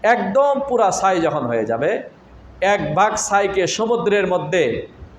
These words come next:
এমনভাবে ছড়িয়ে ছিটিয়ে ফেলে দিবে যে একটা ওই ছাইয়ের টুকরা যেন আর একটার সাথে লাগানো অবস্থায় না থাকে, একদম বিচ্ছিন্ন অবস্থায়, বিক্ষিপ্ত অবস্থায় পুরা সমুদ্রের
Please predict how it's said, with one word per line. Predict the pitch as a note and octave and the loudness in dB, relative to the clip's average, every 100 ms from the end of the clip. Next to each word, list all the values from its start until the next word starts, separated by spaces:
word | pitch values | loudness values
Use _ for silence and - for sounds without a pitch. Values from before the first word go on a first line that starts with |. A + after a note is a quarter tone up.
| - - | -20 -6
এমনভাবে | A3 B3 C4 C#4+ C#4+ C#4 B3+ G#3 A3+ A3 G#3 F3+ D3 - | 0 2 4 4 4 4 2 0 2 4 4 2 0 0
ছড়িয়ে | B3 B3 A#3 | 2 4 2
ছিটিয়ে | - G#3 G3 F#3+ | 2 -4 -2 -2
ফেলে | F3 E3+ F3+ | 0 0 0
দিবে | D3 C3+ F#3+ B3+ - - - - C3 | 0 2 2 0 -6 -16 -20 -20 -4
যে | C#3+ D3 G3+ | -2 0 2
একটা | A3+ A3+ - C4+ C4 C4 - - - - - _ - - - - - - - | 0 0 0 4 6 4 0 -6 -14 -20 -20 _ -20 -20 -20 -20 -20 -20 -2
ওই | D#3 D#3 D#3+ - - | 0 0 -2 -8 -12
ছাইয়ের | - - G3 G#3+ G#3 G#3+ | -8 2 4 4 0 -2
টুকরা | C4+ B3+ A#3+ | -4 2 2
যেন | A3 A3 | 2 2
আর | A3+ | 4
একটার | G#3+ - A3 | 2 0 -2
সাথে | - A3 G#3+ G3+ G3+ - | -2 -2 0 -2 -4 -8
লাগানো | D#3 G3 A3 B3 A#3 | 0 2 2 2 2
অবস্থায় | A3 - - G3 | 0 -2 -2 0
না | F3 | 0
থাকে, | D#3 D3 F3 | 0 -2 0
একদম | A#3 G3+ A#3 G#3 | 0 0 -2 -2
বিচ্ছিন্ন | D#3+ C4+ - - B3 B3 | -2 -6 -6 -6 -2 -2
অবস্থায়, | A#3 G#3+ - G3+ | 0 -2 -2 -2
বিক্ষিপ্ত | F#3+ G3 - A3+ - | 0 -4 -6 -8 -2
অবস্থায় | F#3+ F3 E3 E3+ | -2 0 -2 -4
পুরা | E3+ F#3 | -2 -2
সমুদ্রের | E3 F3+ E3+ D3+ D#3+ C3+ - | 0 -2 -4 -2 -2 -2 -4